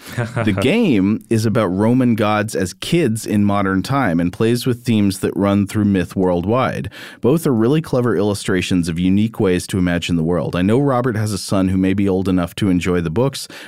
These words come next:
Speaker 2: I'd guess they're about the same level as the first couple of Harry Potter novels. Thank you for the show.
Speaker 1: Oh, well, thanks for the recommendation. Yeah, i-, indeed, my son is, uh, my, my wife is currently reading my son, um,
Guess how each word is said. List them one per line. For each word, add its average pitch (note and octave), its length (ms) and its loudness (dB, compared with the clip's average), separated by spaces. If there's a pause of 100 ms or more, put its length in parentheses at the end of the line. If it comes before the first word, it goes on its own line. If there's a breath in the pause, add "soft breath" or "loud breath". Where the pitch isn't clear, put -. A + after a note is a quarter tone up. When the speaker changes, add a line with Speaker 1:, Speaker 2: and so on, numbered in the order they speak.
Speaker 2:
I'd F2+ 160 -2
guess G#2 240 -2
they're G2 200 0
about F#2 200 0
the - 80 -6
same G2 380 0
level F#2 380 0
as E2+ 160 -6
the E2+ 60 -4
first G2 380 -2
couple F#2 360 0
of D#2+ 100 -2
Harry D#2+ 180 -2
Potter D2+ 320 -2
novels. D2 460 -4 (240 loud breath)
Thank F#2+ 180 0
you F#2+ 80 -6
for - 100 -6
the C#2+ 80 -6
show. - 360 -8 (180)
Speaker 1:
Oh, G3+ 640 -6
well, C3+ 100 -6
thanks D3 260 -6
for C#3 120 -6
the B2+ 80 -6
recommendation. B2 720 -4
Yeah, C#3 140 -2
i-, - 20 -4
indeed, C3 520 -4
my B2 140 -6
son B2 300 -6
is, A2+ 340 -8
uh, A2 180 -4
my, A2 160 -4
my A2+ 160 -4
wife B2 320 -2
is A2+ 100 -6
currently G#2 340 -4
reading G2 580 -4 (120)
my F#2+ 180 -4
son, F#2 540 -4 (420 loud breath)
um, E2 500 -4